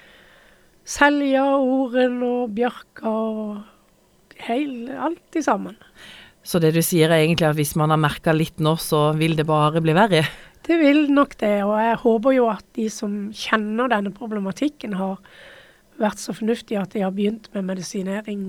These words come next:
Speaker 1: eh, si for en to uker tilbake, kanskje tre, fire. Eh, for da får du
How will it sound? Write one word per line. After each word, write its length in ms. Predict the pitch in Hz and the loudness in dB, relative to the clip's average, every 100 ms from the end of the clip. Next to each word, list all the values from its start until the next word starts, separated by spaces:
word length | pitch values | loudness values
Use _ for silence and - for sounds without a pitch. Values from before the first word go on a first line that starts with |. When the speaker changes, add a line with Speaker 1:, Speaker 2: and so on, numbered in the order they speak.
| 185 | -8
Speaker 1:
eh, 200 | 190 214 214 - | -10 -12 -14 -18
si 300 | - 330 294 | -4 -2 -2
for 180 | 277 | -2
en 140 | 240 220 | -4 -4
to 140 | 240 214 208 | -4 -2 -2
uker 220 | 214 240 | -2 -4
tilbake, 340 | 202 175 185 - | -6 -6 -8 -12
kanskje 360 | 185 175 202 - | -10 -10 -10 -8
tre, 160 | 202 196 190 | -4 -4 -4
fire. 440 | 196 170 190 254 - _ - - - - _ _ - | -6 -6 -4 -6 -6 _ -20 -20 -20 -20 _ _ -12
Eh, 680 | 214 202 196 202 226 247 277 _ | -8 -8 -8 -8 -10 -12 -16 _
for 280 | - - 226 | -16 -2 0
da 80 | - | 0
får 220 | - | -2
du 40 | 214 | -2